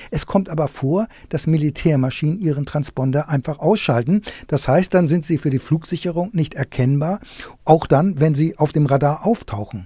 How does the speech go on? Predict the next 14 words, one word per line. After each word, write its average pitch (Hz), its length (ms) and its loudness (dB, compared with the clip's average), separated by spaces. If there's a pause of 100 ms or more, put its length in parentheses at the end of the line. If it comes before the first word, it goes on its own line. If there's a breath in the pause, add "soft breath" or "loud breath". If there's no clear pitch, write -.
(160 loud breath)
Aber 127 180 -4
es 123 120 -6
ist - 120 -8
nicht 147 140 -2
klar, 143 240 0
was 170 160 -2
für 165 80 2
eine 135 160 2
Maschine 139 400 0
das 143 180 -4
ist. 165 280 -6 (300 loud breath)
Und 151 280 0
das 120 220 -2
Ausschalten 190 560 2